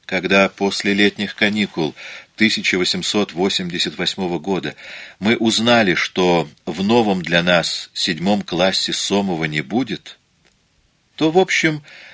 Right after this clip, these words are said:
мы не были особенно удивлены этим. Однако моему изумлению не было пределов, когда я узнал, что Костя для того покинул гимназию, чтобы поступить в Академию художеств.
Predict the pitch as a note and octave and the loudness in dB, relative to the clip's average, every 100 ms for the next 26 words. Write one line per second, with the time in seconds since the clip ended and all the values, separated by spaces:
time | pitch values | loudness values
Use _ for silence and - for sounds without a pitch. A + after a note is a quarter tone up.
0 | - A2 B2+ E3 F#3+ F3 D#3+ - B2+ G2 | -8 0 4 4 4 4 4 2 0 0
1 | F#2 F2+ F#2+ F2 F2 E2 F2 D#2 D2 C#2 | 0 -2 -2 0 0 2 0 0 -2 -4
2 | - - A#1 _ _ _ _ _ E2 D#2 | -8 -14 -18 _ _ _ _ _ -8 -2
3 | F#2 G#2+ - F2+ F2+ F2+ G2+ F#2+ D#2+ F2 | 2 2 0 0 2 2 2 0 0 -2
4 | E2 G#2 F#2+ D#2+ D2 - - - - G#3 | 0 0 0 -2 -4 -10 -20 -12 0 0
5 | F3+ E3+ - F2 D2 - E3 - E2 - | 0 -4 -4 -4 -2 0 0 0 -6 -14
6 | - - - - - - E2+ - C#3 C3+ | -20 -20 -20 -20 -10 -2 0 4 6 6
7 | A#2+ D#2+ G#2 E3 - - F2+ - C#3+ F3+ | 4 2 4 4 4 -2 -4 0 2 2
8 | - - F2 C2 - E2+ D#2+ F2 G2+ F2+ | 0 -4 -4 -6 -14 -6 0 0 2 2
9 | C#3 C#3+ A#2 - C3+ B2+ F#2 E2+ D#2+ F2+ | 2 2 -2 0 -2 -2 -2 -2 -2 0
10 | E3+ E3 D3+ B2 - G#2 G#2 B2 - - | 0 2 0 0 -2 -4 -2 -4 -4 -6
11 | - D3 D#3+ - - - - D2+ - F#2 | -2 -2 -2 -6 -20 -20 -8 -4 0 0
12 | D2 G2 D3 C#3 C3+ C3 - A2+ A2 F2 | 2 4 2 0 -8 -8 -8 -4 -2 -2
13 | - - - - - | -4 -8 -8 -10 -20